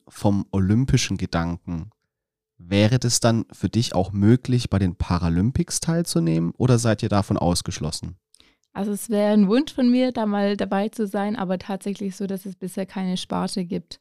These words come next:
Speaker 1: Mhm.
Speaker 2: ähm, in der wir gewertet werden könnten. Mal schauen, ob es da in den nächsten Jahren Veränderungen gibt. Schön wäre es auf jeden Fall, weil wir ja auch den gleichen Gedanken teilen. Also als Transplantierte sind wir auch schwer behindert,
Speaker 1: Mhm.
Speaker 2: ähm, auch wenn man es uns von außen nicht ansieht.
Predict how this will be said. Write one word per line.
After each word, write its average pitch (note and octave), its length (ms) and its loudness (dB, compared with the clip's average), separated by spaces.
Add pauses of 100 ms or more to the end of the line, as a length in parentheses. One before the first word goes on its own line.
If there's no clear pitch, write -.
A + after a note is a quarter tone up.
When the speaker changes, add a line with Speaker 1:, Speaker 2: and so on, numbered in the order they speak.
Speaker 1:
Mhm. G3 300 -20
Speaker 2:
ähm, F3 580 -2
in F#3 140 -2
der F3+ 160 0
wir F3 160 -2
gewertet F3+ 640 -4
werden F#3 300 -2
könnten. A3+ 560 -2 (300)
Mal F#3 140 0
schauen, F#3+ 280 -2
ob F3+ 60 -4
es - 100 -16
da F#3 140 -2
in F3+ 60 0
den F3+ 140 -2
nächsten F3+ 280 -4
Jahren F#3 200 -2
Veränderungen F#3+ 520 -2
gibt. F#3 360 -6
Schön F#3+ 260 2
wäre F#3+ 140 0
es G3+ 80 -4
auf G#3 160 -2
jeden G3 180 0
Fall, F#3 220 -2
weil F#3 340 -2 (320)
wir F#3+ 120 2
ja F3+ 180 4
auch F#3 100 0
den F#3+ 160 0
gleichen F#3 300 0
Gedanken F3+ 420 -2
teilen. F3 300 -2
Also F3+ 360 -4 (300)
als F3+ 240 -2
Transplantierte F#3 540 -2
sind F3+ 240 -4
wir - 100 -4
auch F3+ 220 -4
schwer F#3+ 320 -6
behindert, G#3 560 -4 (200)
Speaker 1:
Mhm. G#2+ 140 -20
Speaker 2:
ähm, F3+ 300 -2
auch G3 100 -4
wenn F#3+ 140 0
man F#3 100 0
es F#3 100 -8
uns F#3+ 120 -4
von G3 160 -6
außen F#3+ 340 -4
nicht F3+ 160 -6
ansieht. F#3+ 500 -6